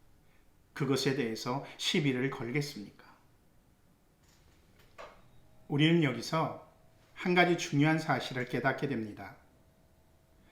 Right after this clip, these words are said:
하나님께서 평화를, 화평을 이루기 위해서 누구를 주셨습니까?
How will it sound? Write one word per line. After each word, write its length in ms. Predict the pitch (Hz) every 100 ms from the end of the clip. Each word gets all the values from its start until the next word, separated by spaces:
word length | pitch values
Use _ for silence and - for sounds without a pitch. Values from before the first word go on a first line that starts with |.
| - - - - - - - - -
하나님께서 1300 | - 190 180 175 175 - 160 147 156 151 151 151 - - - -
평화를, 760 | - 170 165 156 123 110 - - _ _ -
화평을 720 | - - 180 - 180 175 170 147
이루기 440 | 139 143 151 123
위해서 640 | 120 117 110 120 120 - - - - _ _ _ _ - - _ _ - -
누구를 340 | 131 151 156
주셨습니까? 760 | 143 117 110 - 120 - 107